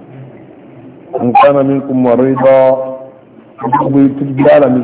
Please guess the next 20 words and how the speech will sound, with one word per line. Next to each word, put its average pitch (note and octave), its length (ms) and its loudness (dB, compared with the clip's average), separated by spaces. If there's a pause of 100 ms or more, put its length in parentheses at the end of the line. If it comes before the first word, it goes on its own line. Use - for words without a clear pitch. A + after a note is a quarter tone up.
(100)
ṣe B2+ 80 0
hajj. C3 260 -2 (1200)
Ó C#3+ 60 -4
wá C#3+ 180 4
ń C#3+ 60 -2 (120)
ṣe B2 140 0
àárẹ̀, C3 320 4 (140)
káàrẹ̀ C3+ 320 4
bá B2 180 4
ń A#2+ 120 -4
ṣe. B2 160 -2 (1700)
Àwọn B2+ 240 4
kan C#3 260 4 (160)
bí C#3 140 0
Adam C3+ 320 2
ṣe C3+ 160 -6 (120)
rá C3+ 140 4
sí A#2+ 140 -8
ní C3+ 600 -8 (1120)
ìpàlà C3 420 2